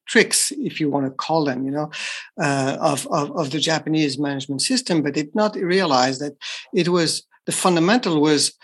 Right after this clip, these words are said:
a trust in people. Uh, the fundamental was, uh, was, um,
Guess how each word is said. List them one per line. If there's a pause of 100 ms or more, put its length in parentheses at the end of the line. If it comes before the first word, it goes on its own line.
(240)
a
trust
in
people. (360)
Uh,
the
fundamental
was, (120)
uh,
was, (120)
um,